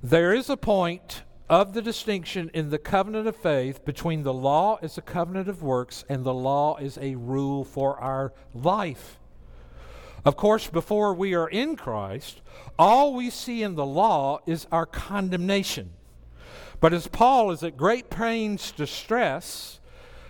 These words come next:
uh, throughout his writings, the law is good, it's just, and it's holy. And we need to understand, sense, and feel, and then delight in the grace of the law. For unless we are persuaded that God has shown his grace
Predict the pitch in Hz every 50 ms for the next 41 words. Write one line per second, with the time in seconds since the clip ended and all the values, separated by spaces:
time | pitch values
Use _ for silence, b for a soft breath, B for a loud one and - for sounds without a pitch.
0 | B B B 151 143 139 135 131 127 120 - 165 165 165 185 214 233 196 175 -
1 | - - 170 160 143 131 143 151 170 208 247 254 208 156 139 123 123 135 160 196
2 | 214 196 - - - B B B B 135 156 151 151 170 190 208 214 196 156 135
3 | 113 - - 160 160 170 185 220 240 220 - - - 139 - - - - - 131
4 | 135 139 165 165 - - - - 151 151 147 - - - - - 202 247 269 254
5 | 151 101 - - - - - - - - - - B B B B B B B B
6 | B B B 185 175 170 185 190 190 208 269 269 - 220 - 190 214 240 254 285
7 | 285 - - - 160 147 143 147 156 170 180 - - - 208 214 247 285 269 -
8 | - - - - 190 190 180 165 - - - 285 269 233 170 135 131 160 196 -
9 | B B B 170 170 180 175 190 202 185 170 170 165 170 214 262 269 220 208 208
10 | - 185 180 170 185 139 143 131 135 139 156 156 - - - - 151 143 131 127
11 | 160 180 220 262 277 233 165 120 98 90 - B B B B B B 175 175 175
12 | 175 190 240 285 277 - - 240 240 233 202 - - 160 143 - - 220 240 240
13 | 220 190 180 147 147 143 127 160 196 214 220 196 165 170 151 - - - 196 196
14 | 190 175 170 151 127 - - 170 190 196 196 190 - -